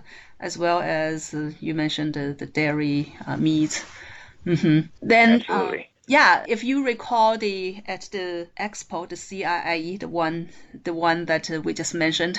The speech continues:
Speaker 1: in Shanghai, uh, what are the products that you see that the Chinese buyers, they really like, they want from you guys?
Speaker 2: Absolutely. So I'd say, yeah,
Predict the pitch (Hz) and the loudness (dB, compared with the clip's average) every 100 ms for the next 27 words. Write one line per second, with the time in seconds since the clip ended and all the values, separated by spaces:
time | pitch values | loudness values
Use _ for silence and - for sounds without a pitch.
0 | - - 170 - 160 165 151 147 214 277 | -8 -4 -2 2 0 2 2 6 6 4
1 | - - - - 196 185 185 196 247 269 | -2 -12 -12 -2 4 6 6 6 6 8
2 | 262 233 208 190 - - 196 185 175 175 | 6 6 4 0 -4 -2 2 2 0 -4
3 | 175 180 180 175 - 208 196 180 170 - | -6 -6 -10 -10 -8 -8 -8 -10 -10 -8
4 | 247 247 220 196 - 156 139 156 - - | -4 -4 -4 -6 -2 0 0 -4 -8 -6
5 | - - - 165 165 170 156 147 139 - | -6 -6 -2 0 2 0 0 0 0 -2
6 | - - 175 156 151 156 - - - 151 | -8 -10 -4 -2 0 -2 -4 -8 -4 -4
7 | 143 147 147 - - - - - 117 - | -2 -4 -4 -6 -8 -14 -8 6 6 8
8 | 117 101 113 - 123 123 - 127 123 131 | 4 4 2 8 10 10 8 6 8 8